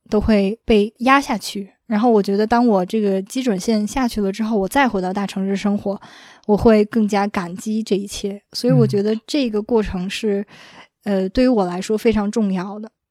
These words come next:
Speaker 1: 而且我觉得也是非常多长期生活在城市里的人，呃，没有这个机会去反思思考，去把这个欲望回归到它最基础的那种形态的。嗯，
Speaker 2: 嗯。
Speaker 1: 对。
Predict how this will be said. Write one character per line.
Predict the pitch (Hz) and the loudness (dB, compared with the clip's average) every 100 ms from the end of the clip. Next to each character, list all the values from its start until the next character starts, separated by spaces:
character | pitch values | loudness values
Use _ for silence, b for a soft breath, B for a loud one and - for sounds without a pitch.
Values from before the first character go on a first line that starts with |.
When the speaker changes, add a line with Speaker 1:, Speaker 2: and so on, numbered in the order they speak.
| _ | _
Speaker 1:
而 | 226 | -4
且 | 240 | 0
我 | 226 | 2
觉 | 196 190 | 2 0
得 | 208 | -2
也 | 202 | -2
是 | - 214 | -4 0
非 | 226 | 0
常 | 220 202 | 2 0
多 | 202 202 214 B B B B B | 2 0 0 B B B B B
长 | - 202 220 | 2 2 0
期 | 277 269 | -2 0
生 | 269 269 | 0 0
活 | 214 196 | 0 0
在 | 214 208 | 0 -2
城 | - 202 220 | -2 -2 0
市 | 262 | 2
里 | 220 | 2
的 | 185 | 2
人， | 196 180 190 208 B _ - | 2 0 -2 -6 B _ -12
呃， | 196 190 | -8 -4
没 | 190 | 0
有 | 233 208 | 2 2
这 | 208 233 | 0 -2
个 | 214 196 190 185 202 _ _ _ - | 0 0 -2 -4 -8 _ _ _ -4
机 | 269 | -2
会 | 262 233 | 2 2
去 | 240 | 0
反 | 220 180 | -4 -4
思 | 185 233 | -6 -10
思 | 226 254 | -8 -8
考， | - - 214 - b b b | -6 -8 -10 -18 b b b
去 | - | -8
把 | 214 | -4
这 | 190 247 | 0 0
个 | 226 | 2
欲 | 214 | 0
望 | 208 202 190 | 0 -2 -2
回 | - 196 | -4 -4
归 | 202 | -2
到 | 208 196 | -4 -6
它 | - 196 214 - | -6 -8 -8 -8
最 | 226 | -6
基 | 214 233 | -6 -8
础 | - 196 | -10 -10
的 | 196 | -6
那 | 202 | -4
种 | 185 | -4
形 | 202 180 | -6 -6
态 | - 262 208 | -6 -6 -8
的。 | - _ _ _ _ _ _ 208 | -14 _ _ _ _ _ _ -6
嗯， | 190 - | -6 -4
Speaker 2:
嗯。 | 165 147 135 | 0 0 0
Speaker 1:
对。 | 196 | -4